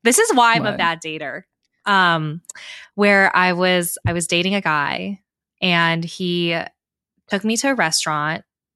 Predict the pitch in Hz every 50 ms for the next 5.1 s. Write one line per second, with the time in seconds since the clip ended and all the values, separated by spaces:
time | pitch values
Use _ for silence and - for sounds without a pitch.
0 | _ _ _ - 180 170 170 165 165 170 165 - 180 180 175 190 185 180 175 170
1 | - 185 165 - 190 180 170 170 160 - - _ _ _ - - - 190 - -
2 | - 156 156 151 147 143 143 160 165 170 170 170 165 185 180 180 214 240 254 262
3 | 254 247 233 226 214 202 202 196 190 185 - 190 185 175 165 160 156 156 156 151
4 | 156 - - - - - - - - - 185 175 127 147 175 180 185 208 220 247
5 | 269 254